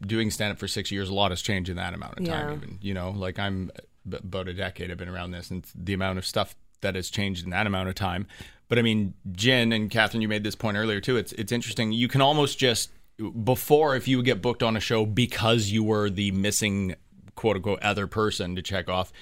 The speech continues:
Speaker 1: you would almost have to play this sort of token role in a way. Like, audiences would go, they would just judge you right out of the gate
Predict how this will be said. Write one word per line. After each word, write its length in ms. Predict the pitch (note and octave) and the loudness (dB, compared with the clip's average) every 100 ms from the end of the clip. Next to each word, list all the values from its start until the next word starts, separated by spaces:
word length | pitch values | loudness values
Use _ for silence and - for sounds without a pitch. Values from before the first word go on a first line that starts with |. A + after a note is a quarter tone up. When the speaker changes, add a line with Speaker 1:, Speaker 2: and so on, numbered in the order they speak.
| - - | -20 -4
Speaker 1:
you 120 | C3+ E3+ | 2 6
would 80 | |
almost 260 | E3 E3 D#3+ | 6 4 6
have 200 | D#3 C#3 | 6 6
to 80 | C3 | 2
play 260 | A#2 C3 B2 | 4 4 6
this 180 | A#2 | 2
sort 220 | - B2 G#2 | 2 2 0
of 120 | F#2 | -2
token 420 | - A#2 G#2+ G2+ | 2 2 2 -2
role 360 | F#2 A2 B2 G2 | 2 2 2 0
in 80 | C#2+ | -4
a 60 | |
way. 120 | - - _ _ _ - - | -10 -14 _ _ _ -10 -2
Like, 160 | A2+ | 2
audiences 480 | A2+ A#2 A2+ - G2 | 4 6 4 0 -4
would 120 | G2+ | -2
go, 340 | G2+ F#2+ F#2+ F#2 - - | 2 2 2 -2 -14 2
they 100 | C3+ | 4
would 120 | C#3 | 6
just 180 | B2+ A2 | 4 4
judge 260 | B2+ B2 B2 | 4 4 4
you 160 | B2 | 4
right 240 | G#2+ A#2 A#2 | 6 6 6
out 100 | A2 | 4
of 60 | |
the 60 | G2+ | 4
gate 340 | A2 A#2 - | 4 2 0